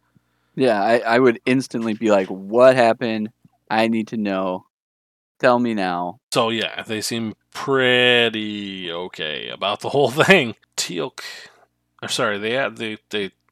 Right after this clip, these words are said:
Speaker 2: the Nox don't seem to really understand at this point. So they're like, "Oh my God, do they,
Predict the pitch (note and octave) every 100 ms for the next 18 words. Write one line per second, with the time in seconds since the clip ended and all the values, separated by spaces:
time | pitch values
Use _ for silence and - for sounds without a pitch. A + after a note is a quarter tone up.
0 | _ _ _ _ - G#2 A#2 C#3 D3 -
1 | B2 - A#2 A2 F#2+ G2 G2+ F#2+ F2+ -
2 | F2+ G#2+ - _ - B2+ B2+ - B2 B2
3 | _ _ - G#2 F#2+ A2+ A2+ G2+ G2 G#2
4 | G2 F#2 G#2 G2+ G2 - F#2 F#2+ F#2+